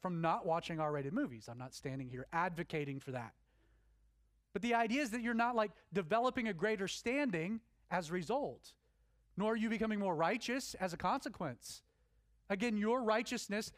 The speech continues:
didn't begin, nor does it end, nor does it develop by what you do, but by what he's done and you abiding within that. So they come and they're like, "Fasting, what's the deal?" And Jesus is like,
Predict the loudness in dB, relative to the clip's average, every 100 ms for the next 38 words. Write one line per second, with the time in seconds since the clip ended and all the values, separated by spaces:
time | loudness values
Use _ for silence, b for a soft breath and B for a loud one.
0 | B B B _ -4 0 2 2 2 2
1 | 4 2 2 2 2 2 0 0 0 0
2 | -2 B B 0 2 2 0 0 2 4
3 | 4 2 -4 _ _ _ _ _ 4 4
4 | 0 0 2 2 2 -2 -6 -10 -4 0
5 | 2 2 2 -2 -2 -2 -2 -2 -2 0
6 | 2 4 2 0 -2 0 0 0 -4 -10
7 | -20 -20 _ _ _ _ _ _ _ _
8 | -4 0 2 4 4 4 2 2 -4 _
9 | -2 4 4 4 0 0 -2 -2 0 2
10 | 2 2 0 -2 -2 2 0